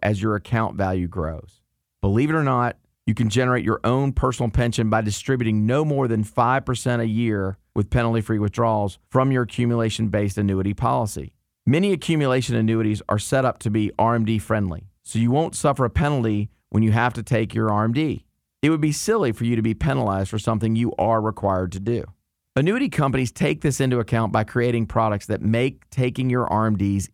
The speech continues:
easier. Inspect what you expect with any annuity. Don't just go with what the annuity agent or advisor tells you. Read it for yourself. Specifically, you should read the annuity illustration guaranteed and non-guaranteed tables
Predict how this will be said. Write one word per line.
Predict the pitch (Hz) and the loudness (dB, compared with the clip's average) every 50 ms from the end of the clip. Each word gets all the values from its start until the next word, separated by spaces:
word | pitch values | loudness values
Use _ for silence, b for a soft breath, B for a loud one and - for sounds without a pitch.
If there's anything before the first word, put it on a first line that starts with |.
| _ _ | _ _
easier. | 92 101 104 107 101 87 87 85 71 62 - - _ _ _ _ _ _ _ _ - | 0 2 2 2 2 0 -2 -2 -4 -6 -10 -16 _ _ _ _ _ _ _ _ 0
Inspect | 147 185 208 202 - - 190 185 - - | 2 2 0 -2 0 0 0 0 0 -2
what | 170 - 170 | -4 -2 -2
you | 147 - | 0 0
expect | - 139 135 - - - 127 120 113 - | 0 0 -2 -2 -2 0 0 0 0 0
with | 110 113 110 - - - | -2 -2 -2 0 0 0
any | 139 143 135 123 | 0 2 2 2
annuity. | 110 104 101 92 90 85 87 92 104 - _ _ _ _ _ | 2 2 0 0 -2 -4 -6 -10 -14 -18 _ _ _ _ _
Don't | 143 170 196 208 | -2 -2 0 -2
just | 254 240 - - | -4 -6 -2 0
go | 143 143 147 | 0 0 2
with | 147 135 | 0 0
what | 123 127 135 - | 0 -2 -2 0
the | 123 120 | 0 0
annuity | 110 110 113 123 139 139 135 120 - - | 0 2 2 0 0 0 0 -2 0 0
agent | 113 123 113 127 131 - - | 0 0 0 0 -2 -2 -2
or | 107 113 113 | -2 -2 0
advisor | 104 98 101 110 110 117 107 110 107 | -2 -2 0 0 0 0 0 -2 -4
tells | - - - 123 117 110 95 87 | -6 -4 -2 -2 -2 -2 -4 -6
you. | 80 85 - _ _ _ _ _ _ - | -8 -10 -12 _ _ _ _ _ _ 0
Read | 101 120 127 139 143 | 2 2 4 4 2
it | 131 - | 0 -2
for | - 131 127 | -2 -2 0
yourself. | 117 113 104 - - 110 87 64 - - _ _ _ _ _ _ _ _ - | 0 0 -2 -2 -2 -2 -2 -2 -6 -10 _ _ _ _ _ _ _ _ -18
Specifically, | - - - 147 - - - - 214 220 - 160 123 - - 107 104 98 98 104 - - _ - | -14 -4 -2 -2 -2 -2 -4 -4 -4 -2 -2 -4 -2 -2 -2 -2 0 0 -2 -4 -6 -10 _ -2
you | 127 131 | 0 0
should | 117 120 117 120 | 0 0 0 0
read | 127 139 143 131 | 0 0 0 0
the | 135 131 | 0 0
annuity | 123 123 127 131 127 123 | 2 2 0 0 0 -2
illustration | - - 123 117 117 - - 123 120 107 - 113 110 | -2 -2 -2 -2 -2 -2 -2 -2 -2 0 0 -2 -2
guaranteed | 104 - 117 120 131 139 135 131 - - 131 123 123 123 - | -2 -2 -2 -2 0 0 -2 -2 -4 -2 -2 -2 -2 -4 -4
and | - 110 113 110 | -2 -2 0 0
non-guaranteed | 113 120 123 127 131 139 131 107 123 120 123 120 110 - 117 113 104 - | 0 0 0 0 0 -2 -2 -2 -2 -2 -2 -2 -2 -2 -4 -4 -4 -2
tables | - 135 135 139 123 107 101 95 101 - - | -2 -2 0 0 -2 -2 -4 -4 -6 -8 -12